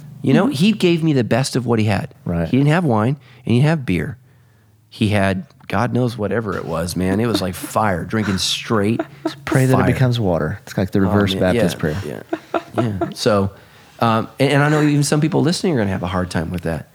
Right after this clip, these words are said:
Speaker 3: Yeah.
Speaker 1: But you know what? What's more important? The alcohol or this guy's soul?
Speaker 3: Mm.
Speaker 1: Now,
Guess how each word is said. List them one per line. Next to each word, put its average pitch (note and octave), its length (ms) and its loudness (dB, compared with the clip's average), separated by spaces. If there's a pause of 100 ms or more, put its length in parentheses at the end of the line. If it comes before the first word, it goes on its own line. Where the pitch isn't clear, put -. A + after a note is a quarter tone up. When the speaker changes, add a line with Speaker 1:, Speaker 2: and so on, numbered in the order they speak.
(120)
Speaker 3:
Yeah. - 100 -6
Speaker 1:
But - 140 -2
you C3 60 4
know A#2+ 120 4
what? A2+ 300 0
What's B2+ 260 0
more C3+ 140 4
important? - 500 -2 (1040)
The G2+ 100 2
alcohol D3 440 0
or C3 120 2
this B2+ 180 -2
guy's G2 240 0
soul? - 440 -2 (840)
Speaker 3:
Mm. G2 120 0
Speaker 1:
Now, A#2 400 2